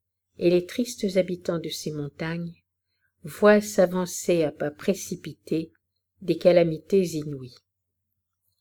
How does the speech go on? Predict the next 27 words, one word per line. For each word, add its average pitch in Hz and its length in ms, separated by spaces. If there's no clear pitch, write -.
Plus 226 220
de 202 120
pain 143 280
pour 147 220
leurs 139 240
enfants, 135 380
plus 226 220
de 185 100
vin 170 340
pour 180 160
ranimer 170 480
leurs 151 220
forces, - 720
plus - 220
de 156 100
sel 185 460
pour - 200
leurs 160 200
troupeaux. - 460
Tout 220 200
ce - 220
dont 151 240
l'homme 180 320
doit 151 240
vivre 175 500
leur 147 240
manque. 127 560